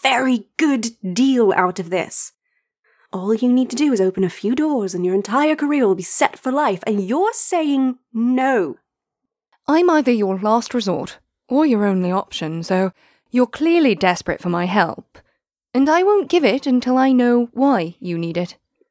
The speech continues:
Speaker 1: <sighs> I hate that you've decided to grow a spine.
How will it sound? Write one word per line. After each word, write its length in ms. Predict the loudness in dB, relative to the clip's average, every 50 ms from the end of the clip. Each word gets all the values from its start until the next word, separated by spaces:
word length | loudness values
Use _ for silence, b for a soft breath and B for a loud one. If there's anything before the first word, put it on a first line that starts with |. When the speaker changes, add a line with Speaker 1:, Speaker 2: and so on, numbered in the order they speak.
| _ _
Speaker 1:
<sighs> 460 | _ _ _ _ _ _ _ -10 -4
I 1160 | -2 0 0 0 0 -4 -6 -10 -12 -16 -18 -20 -20 -20 -20 -20 -20 _ _ _ 0 2 2
hate 460 | 2 2 2 2 4 4 4 0 -4 -4
that 120 | -2 -2
you've 140 | -2 -4 -4
decided 580 | -6 -6 -4 -2 -2 -2 -2 -2 -2 -4 -6
to 100 | -6 -10
grow 280 | -6 -2 0 2 2 2
a 40 | 0
spine. 680 | -2 -8 -6 -4 -2 0 0 0 0 -2 -2 -4 -6